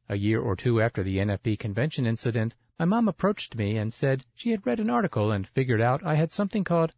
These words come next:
Asperger's, now commonly referred to as autism spectrum disorder. I had never heard of this before, and I remember hating the sound of the word as being my first reaction. My mom explained that this was why I had strange obsessions,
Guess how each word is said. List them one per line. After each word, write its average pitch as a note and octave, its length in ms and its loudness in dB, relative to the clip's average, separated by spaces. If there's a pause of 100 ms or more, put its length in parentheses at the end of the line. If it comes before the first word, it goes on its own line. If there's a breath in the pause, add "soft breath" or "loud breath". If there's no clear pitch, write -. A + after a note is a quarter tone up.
Asperger's, F2+ 680 -2 (180)
now G#2+ 140 0
commonly A#2 440 0
referred G#2+ 420 0
to C#3 160 2
as C3+ 180 0 (120)
autism F3+ 480 0
spectrum D3 440 -2
disorder. G2+ 560 0 (1040)
I A3+ 80 0
had D#3+ 120 2
never F#2+ 220 0
heard C#3 180 2
of C#3+ 60 -2
this G#2+ 160 -2
before, A2 480 0 (100)
and D#3 140 -2
I F3 40 2
remember F#3+ 420 2
hating G3 360 0
the G2+ 80 -2
sound C#3 300 0
of A2+ 80 0
the A2 80 2
word D#3 260 2
as D3 140 0
being D#3+ 240 0
my D#3 120 0
first G3+ 320 -4
reaction. G2 540 0 (640)
My F#3 80 0
mom A3 240 2
explained B2+ 600 -2
that G2+ 120 -2
this - 180 -2
was G#2+ 140 0
why G#2+ 220 2
I C#3 100 -2
had C#3 180 0
strange F#3+ 360 -2
obsessions, A2+ 680 -4